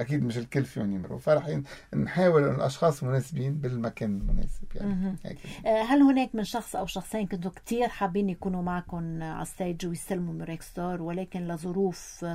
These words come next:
Speaker 2: طارئة كتير ما قدروا، ما قدروا يجوا؟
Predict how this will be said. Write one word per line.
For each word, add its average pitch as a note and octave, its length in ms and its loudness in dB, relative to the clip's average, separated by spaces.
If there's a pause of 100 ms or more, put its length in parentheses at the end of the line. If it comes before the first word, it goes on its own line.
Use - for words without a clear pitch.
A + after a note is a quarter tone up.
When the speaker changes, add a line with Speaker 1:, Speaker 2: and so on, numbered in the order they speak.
Speaker 2:
طارئة F3+ 500 2
كتير F3+ 400 -2
ما F3 140 -2
قدروا، E3+ 420 -6
ما E3+ 180 -6
قدروا F3+ 240 -6
يجوا؟ F#3 280 -6